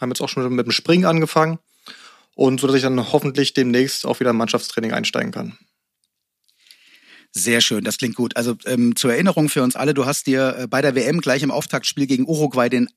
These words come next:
Speaker 2: Außenmeniskus gerissen. Folge für dich war die W M damit quasi schon vorbei, bevor sie richtig begonnen hat.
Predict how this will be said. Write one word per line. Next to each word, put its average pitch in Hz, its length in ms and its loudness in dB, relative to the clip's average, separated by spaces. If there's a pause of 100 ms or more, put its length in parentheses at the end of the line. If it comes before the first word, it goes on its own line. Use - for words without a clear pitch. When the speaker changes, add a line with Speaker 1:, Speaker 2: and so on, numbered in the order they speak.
Speaker 2:
Außenmeniskus 123 800 0
gerissen. 139 480 0
Folge 156 420 0
für - 140 -4
dich - 220 -6
war 131 140 2
die 127 140 -2
W 123 100 0
M 139 220 0 (460)
damit 131 240 2
quasi 120 240 0
schon 135 180 0
vorbei, 127 440 0
bevor 139 260 -2
sie 131 80 -2
richtig - 300 -2
begonnen 143 420 0
hat. - 400 -2